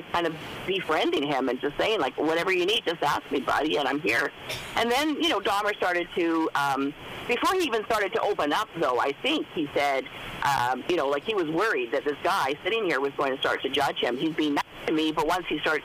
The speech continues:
to hear about things or see things or, you know, or is told things, um, he's gonna hate me. And, uh, and Kennedy assured him, you know, "No, I just wanna hear what you have to say. I'm not gonna judge you. That's not my job.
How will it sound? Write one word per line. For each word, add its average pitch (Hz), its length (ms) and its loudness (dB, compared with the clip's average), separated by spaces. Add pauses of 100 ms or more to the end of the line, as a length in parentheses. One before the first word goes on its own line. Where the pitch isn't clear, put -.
(100)
to 151 80 -4
hear 202 220 2
about 156 300 0
things 131 320 0 (480)
or 147 160 2 (120)
see 226 180 2
things 165 460 2
or, 143 380 2
you 151 80 2
know, 131 160 2
or 139 100 0
is 131 200 0 (160)
told 233 300 2
things, 127 300 2 (380)
um, 143 320 2
he's 180 160 0
gonna 156 220 2
hate 143 280 -2
me. - 200 -2 (340)
And, 156 340 2
uh, 156 160 2 (140)
and 160 220 0
Kennedy 196 340 2
assured 175 440 0
him, 170 360 0
you 160 100 2
know, 143 160 2
"No, 165 340 0
I 143 100 2
just 147 160 -2 (120)
wanna 156 200 2 (240)
hear 196 160 2
what 185 140 0
you 185 160 2
have 151 200 0
to 151 160 -2
say. 117 180 4
I'm 117 120 2
not 135 140 0
gonna 123 180 0
judge 156 320 0
you. 170 120 2
That's 151 220 0
not 151 140 0
my 139 160 0
job. 113 280 -2